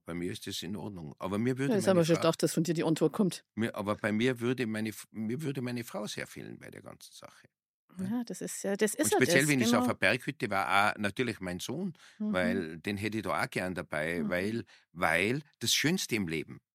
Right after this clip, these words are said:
Speaker 1: und das vergessen sehr viele, sind diese Erlebnisse, die du
Speaker 2: Genau.
Speaker 1: sammelst. Unser Leben besteht aus einer Sammlung von vielen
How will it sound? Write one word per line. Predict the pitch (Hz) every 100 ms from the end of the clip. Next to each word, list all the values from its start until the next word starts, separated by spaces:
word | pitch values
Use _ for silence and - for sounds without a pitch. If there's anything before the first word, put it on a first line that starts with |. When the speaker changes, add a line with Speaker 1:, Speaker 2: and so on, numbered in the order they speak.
| -
Speaker 1:
und | 104
das | 143
vergessen | - 123 117 - 98
sehr | - 69
viele, | - 87 95 127 - _ _ -
sind | - 110 113 120 _ _ _ _ _ _ _ _ _ _ _
diese | 110 107
Erlebnisse, | 92 101 117 123 101 85
die | - 85
du | 208
Speaker 2:
Genau. | 202
Speaker 1:
sammelst. | 196 190 - - - - - -
Unser | 113 135
Leben | 113 117 131 156 160 147 _ -
besteht | 110 - 110 127 131 -
aus | - 98
einer | - 98 85
Sammlung | - 90 127 127 120 113
von | - 95 90
vielen | - 113 127